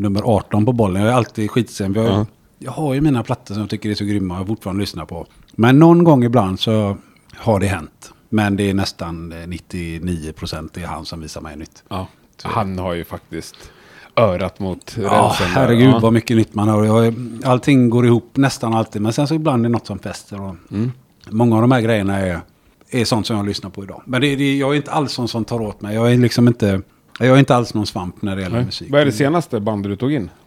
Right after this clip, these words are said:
Speaker 2: till dig?
Speaker 1: Ehm, jag får nog säga, han spelade Fit for an Autopsy. I och med att vi skulle spela med dem så tänkte jag, "Okej, jag får la ge det en chans." Jag brukar göra det, brukar lyssna in mig
Speaker 2: Mm.
Speaker 1: så man vet åtminstone vad det handlar om. Och det tyckte jag var jävligt bra. Det var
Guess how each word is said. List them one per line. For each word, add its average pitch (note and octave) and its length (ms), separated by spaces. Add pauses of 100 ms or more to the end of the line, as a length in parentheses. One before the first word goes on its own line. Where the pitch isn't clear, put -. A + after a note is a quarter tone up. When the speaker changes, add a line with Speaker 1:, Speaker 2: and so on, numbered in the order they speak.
Speaker 2:
till D3 180
dig? F2 200 (520)
Speaker 1:
Ehm, G#2 640 (840)
jag A#2 120
får F#3 120
nog F3+ 120
säga, A#2 500 (360)
han A#2 160
spelade A2+ 580 (340)
Fit - 240
for A#2 120
an A#2 80
Autopsy. A2+ 560 (220)
I C#3 100
och A#2 40
med A2+ 80
att A#2+ 80
vi A2+ 40
skulle G2+ 220
spela A#2+ 380
med D3 120
dem A2+ 60
så - 100
tänkte A2 260
jag, G2+ 160
"Okej, G#2+ 220
jag F#2 120
får G2+ 80
la F#2+ 160 (360)
ge G2+ 140
det G#2+ 80
en B2+ 100
chans." - 380
Jag A2+ 100
brukar A#2+ 300
göra A#2 180
det, G2+ 100
brukar G#2+ 220
lyssna A2 220
in G#2 60
mig G2+ 80
Speaker 2:
Mm. G#2+ 100
Speaker 1:
så - 0
man G#2+ 100
vet G#2 380
åtminstone G#2 380
vad G2 100
det G2 60
handlar F#2 220
om. G2 160 (180)
Och A2+ 100
det B2 80
tyckte - 260
jag F#2 60
var F2 160
jävligt G2+ 560
bra. F2 140 (360)
Det A2 120
var G2 540